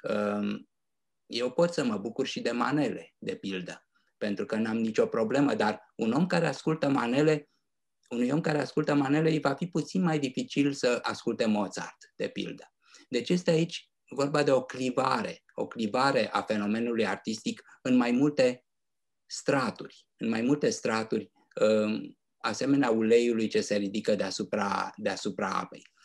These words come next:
Deci, melancolia, după părerea mea, este un sentiment puternic și care ajută, ajută artei.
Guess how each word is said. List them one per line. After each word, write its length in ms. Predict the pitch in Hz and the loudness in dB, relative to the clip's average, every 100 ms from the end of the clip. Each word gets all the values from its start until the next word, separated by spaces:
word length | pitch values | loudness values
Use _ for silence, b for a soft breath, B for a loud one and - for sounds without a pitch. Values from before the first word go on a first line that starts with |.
| b b b b _ | b b b b _
Deci, 280 | 113 110 123 120 120 | -2 0 4 6 4
melancolia, 640 | 117 117 113 117 120 185 180 | 2 0 0 0 2 4 4
după 240 | 170 139 | 2 0
părerea 380 | 131 131 156 131 | 2 4 4 2
mea, 160 | 120 127 | 0 -2
este 260 | 113 - | -2 -2
un 280 | 113 104 101 - | -2 -2 -4 -10
sentiment 640 | - 110 98 104 113 139 | -8 -6 -4 -4 -2 -2
puternic 720 | - 139 123 104 113 139 - _ _ | -4 0 2 2 -2 -4 -6 _ _
și 180 | - 110 | -8 -4
care 220 | 117 117 | -2 0
ajută, 680 | 110 104 120 - 101 101 - | 0 0 -2 -2 -4 -4 -6
ajută 420 | - 92 98 95 | -10 -8 -6 -4
artei. 520 | - - - - - | -6 -6 -10 -18 -20